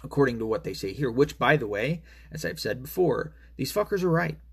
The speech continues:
They're, <laughs> they're right as to a lot of the shit that's going on now and what they talked about back then, right? Super applicable. Um, that's exactly what we do.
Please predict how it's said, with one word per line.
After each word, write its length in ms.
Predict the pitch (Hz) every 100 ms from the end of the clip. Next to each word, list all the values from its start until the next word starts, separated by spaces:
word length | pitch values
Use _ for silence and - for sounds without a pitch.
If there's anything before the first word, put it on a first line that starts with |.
| - - - -
They're, 420 | - 135 135 165 175 - -
<laughs> 200 | - -
they're 140 | 143
right 320 | 151 151 165
as 260 | - 117 -
to 380 | - 120 104 98 - - -
a 60 | 123
lot 220 | 117 123
of 60 | 113
the 60 |
shit 260 | - 131 -
that's 180 | 101 -
going 280 | 110 101
on 220 | 98 92 104
now 420 | 139 104 101 156
and 120 | - 107
what 120 | 95
they 100 | 95
talked 260 | 98 107
about 240 | 85 87 -
back 220 | 92 -
then, 220 | 127 107 - -
right? 300 | 101 104 - -
Super 260 | 131 135
applicable. 560 | 117 104 - - - - - - - - - -
Um, 460 | 113 113 107 101 - -
that's 160 | 151
exactly 360 | 147 160 156 185
what 140 | 185
we 100 | 175
do. 300 | 202 247 220